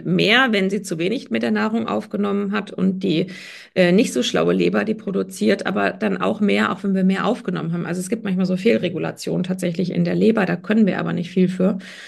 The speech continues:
Das ist so ein bisschen eine genetische Veranlagung. Und wir wissen, dass bei den Frauen nach der Menopause tatsächlich dieses L-D-L-Cholesterin noch mal um bis zu dreißig Prozent ansteigt. Das heißt, wenn jetzt mit vierzig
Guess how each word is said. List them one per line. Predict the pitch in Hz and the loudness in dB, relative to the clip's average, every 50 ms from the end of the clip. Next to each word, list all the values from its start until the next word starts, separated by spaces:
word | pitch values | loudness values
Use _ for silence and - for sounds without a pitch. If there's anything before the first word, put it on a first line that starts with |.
| - - | -20 -8
Das | - 185 180 190 | -4 -4 -2 -2
ist | 202 - | -2 0
so | 202 | 2
ein | 185 | 2
bisschen | 190 185 190 208 190 | 4 4 4 4 4
eine | 180 | 4
genetische | 185 190 196 180 190 190 185 190 185 - 214 - | 4 2 2 2 2 2 2 0 -2 -4 -4 -6
Veranlagung. | - 190 - - 185 180 165 160 156 156 165 156 151 156 165 160 - - - - - - - - - | -4 -4 -2 2 2 2 2 0 -4 -6 -10 -10 -10 -10 -10 -12 -14 -20 -20 -20 -18 -20 -18 -6 2
Und | - 202 208 208 202 - - - - - - | 6 6 6 6 4 2 -6 -14 -18 -6 2
wir | 190 185 | 4 6
wissen, | 190 220 - - 262 | 6 6 6 6 4
dass | 220 214 220 | 4 4 4
bei | 220 208 | 2 2
den | 196 196 196 | 4 4 2
Frauen | 185 190 196 190 202 233 240 | 0 0 -2 2 4 4 4
nach | 202 202 240 233 | 4 2 2 0
der | - 220 | 0 0
Menopause | 202 202 214 220 226 220 214 202 214 220 220 | 0 2 0 0 -2 -2 -4 -2 -2 -2 -2
tatsächlich | 220 202 190 190 185 190 202 - 247 226 | -4 -4 -6 -4 -4 -4 -2 -2 -2 -2
dieses | 226 190 185 190 185 185 | -2 -2 -2 -2 -2 -2
L-D-L-Cholesterin | 185 170 180 180 180 170 - 165 175 185 - - 220 226 226 226 - 226 220 220 233 233 | -2 -2 0 0 0 0 0 0 -2 -2 -2 -2 -2 0 -2 -2 -4 -2 -2 0 0 2
noch | 220 220 220 | 0 0 0
mal | 208 190 | 2 2
um | 190 185 | 2 2
bis | 226 214 - | 0 -2 -2
zu | - 226 | -4 -6
dreißig | 226 - 185 175 185 185 208 - - | -6 -4 -2 -2 -2 -2 -2 -6 -6
Prozent | - 208 208 - 220 208 196 - | -6 -8 -6 -2 -2 -2 0 0
ansteigt. | 170 170 170 170 175 - 170 170 175 - | 2 2 2 0 -2 -2 -4 -4 -2 -4
Das | 180 185 185 | -6 -2 0
heißt, | 214 220 220 220 208 | 0 0 0 2 0
wenn | 196 190 | 0 0
jetzt | 196 190 190 - | 0 -2 -2 -2
mit | 196 190 | -4 -4
vierzig | 190 - - 240 240 - 247 240 226 233 | -4 -2 -2 -2 -2 0 -2 -2 -2 -2